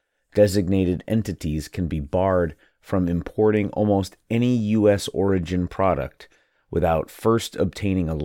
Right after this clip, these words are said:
license, which may be refused. The number of Chinese-based companies on this list increased from a hundred and thirty to five hundred and thirty-two between twenty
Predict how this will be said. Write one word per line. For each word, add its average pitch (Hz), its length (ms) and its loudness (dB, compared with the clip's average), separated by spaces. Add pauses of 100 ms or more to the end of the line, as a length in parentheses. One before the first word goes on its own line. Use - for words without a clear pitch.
license, - 560 -4
which - 340 -12
may 78 160 -4
be 60 180 -8
refused. - 800 -6 (920)
The 107 100 0
number 127 280 4
of 98 120 2
Chinese-based 95 880 -2
companies 71 540 -4 (120)
on 127 220 2
this 76 220 -4
list - 420 -12 (340)
increased 101 580 0
from 85 220 -4
a 76 60 -4
hundred 123 340 -4
and 135 120 -2
thirty 78 480 0 (260)
to 98 120 -10
five 117 380 0
hundred 113 280 -2
and 98 140 -2
thirty-two 98 640 -2
between 85 380 -4
twenty 104 360 -4